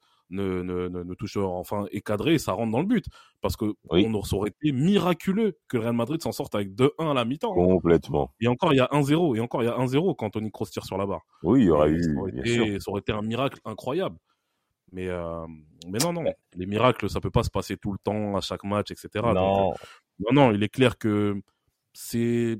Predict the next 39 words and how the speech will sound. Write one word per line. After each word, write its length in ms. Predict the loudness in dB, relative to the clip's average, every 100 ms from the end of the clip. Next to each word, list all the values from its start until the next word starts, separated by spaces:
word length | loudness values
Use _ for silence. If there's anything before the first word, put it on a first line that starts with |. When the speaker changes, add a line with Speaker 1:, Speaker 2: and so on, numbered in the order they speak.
| -8 _ _ -2
Speaker 1:
on 80 |
méritait 400 | 2 2 2 -2
pas 180 | -2 -2
mieux 280 | 0 2 2
que 140 | 0 -2
cette, 260 | -2 -2
euh, 240 | -2 -2 -4
que 120 | -8
cette 220 | -10 -10
gifle. 280 | -10 -12 -14 _ _ _
Faut, 140 | -8 -4
Speaker 2:
On 100 | 0
peut 120 | 4
Speaker 1:
faut 40 |
Speaker 2:
quand 100 | 6
même 120 | 8 8
Speaker 1:
soyons, 60 |
Speaker 2:
avoir 160 | 8 6
des, 140 | 4
Speaker 1:
soyons 100 | 0
Speaker 2:
on, 20 | -2
Speaker 1:
clairs. 180 | -6 -12 _ -20 -20 -12
Speaker 2:
on 80 | -4
peut 120 | -2
quand 100 | 0
même 160 | 0 0
avoir 200 | -2 -2
des 80 | -4
regrets 320 | -6 -4 -2
par 140 | -2
rapport 260 | -2 -2 -6
au 60 |
match 240 | -6 -6 -6
aller, 120 | -4
par 120 | -4
rapport 260 | -4 -4 -2
au 80 | -2
Real 260 | -2 -4
Madrid, 640 | -4 -4 -4 -2 -2 -2